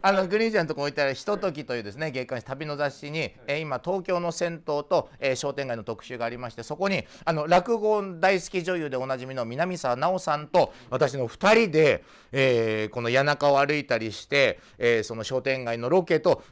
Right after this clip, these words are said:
プラスお風呂。もちろん、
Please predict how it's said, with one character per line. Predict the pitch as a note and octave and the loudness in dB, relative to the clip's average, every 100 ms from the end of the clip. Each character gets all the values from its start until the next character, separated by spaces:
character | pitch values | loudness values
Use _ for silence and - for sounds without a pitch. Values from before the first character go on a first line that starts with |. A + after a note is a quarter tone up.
| - | 2
プ | G#3 | 6
ラ | B3+ B3 | 8 6
ス | G#3+ F#3 - | 2 -2 -2
お | C3+ | -2
風 | B2 F3 | 0 0
呂。 | B2 - _ _ _ _ _ | 0 -2 _ _ _ _ _
も | C3 A3 A#3 | 0 4 4
ち | - C4+ | 4 6
ろ | D4 G#3+ | 8 6
ん、 | B2+ | 2